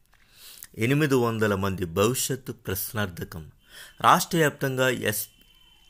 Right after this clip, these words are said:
ఎస్సీ గురుకుల పాఠశాలల్లో పార్ట్ టైమ్ టీచర్లు,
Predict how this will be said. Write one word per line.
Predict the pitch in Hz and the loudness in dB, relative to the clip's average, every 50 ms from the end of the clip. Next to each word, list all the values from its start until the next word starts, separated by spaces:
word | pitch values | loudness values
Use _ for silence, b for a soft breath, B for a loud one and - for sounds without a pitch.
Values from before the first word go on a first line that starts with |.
| _ - - | _ -8 -4
ఎస్సీ | 98 110 - - - - 160 160 151 | -2 0 0 2 0 2 2 0 0
గురుకుల | 113 101 113 120 123 - - 131 | 0 -2 -2 -2 0 0 0 0
పాఠశాలల్లో | 120 - - 110 107 104 104 - - 110 104 104 104 101 101 104 104 | 0 0 -2 -4 -4 -4 -6 -4 -2 -2 -2 -2 -2 -2 -2 -4 -4
పార్ట్ | 101 - - 104 113 131 135 - | -6 -4 0 0 0 0 0 -2
టైమ్ | - 143 139 131 117 | -4 -4 -4 -4 -6
టీచర్లు, | - 120 113 - - - 117 110 101 98 95 95 | -6 -8 -6 -6 -4 -4 -2 -4 -2 -4 -6 -8